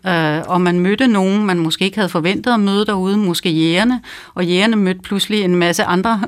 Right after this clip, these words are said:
øh, mennesker, som ikke plejede at være lige der, hvor de var. Øhm, så det her med at, at opdage naturen som et sted, man, man kan være og, og få noget ud af, øh, det tror jeg bliver ved med at være relevant,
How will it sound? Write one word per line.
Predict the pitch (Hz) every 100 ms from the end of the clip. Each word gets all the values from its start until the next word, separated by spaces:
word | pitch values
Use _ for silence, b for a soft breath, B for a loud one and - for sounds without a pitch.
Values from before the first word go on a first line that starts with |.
| 165
øh, | 202 185
mennesker, | 185 185 185 -
som | 190 196
ikke | 196
plejede | - 196 175 226
at | 202
være | 180
lige | 185 196
der, | 202
hvor | 160 185
de | 226
var. | 233 190 196 B B B B B -
Øhm, | 202 190 180 180
så | 190
det | 180 247
her | 262
med | 220 208 214 220 -
at, | 196 175 160 b b b b -
at | 202
opdage | 196 214 - 247 190
naturen | 185 - 196 208 208
som | 208 180
et | 180
sted, | - 190 202 185
man, | 202 196 175 175 175
man | 170
kan | 170 175
være | 160 160 190 226
og, | 185 185 175 - -
og | 180
få | 196
noget | 175 170
ud | 185 214 226
af, | 233 202 151 - _
øh, | 202 180 185
det | 208
tror | 208
jeg | 185
bliver | 185 175
ved | 175
med | 202
at | 208
være | 175 170
relevant, | 170 160 170 185 175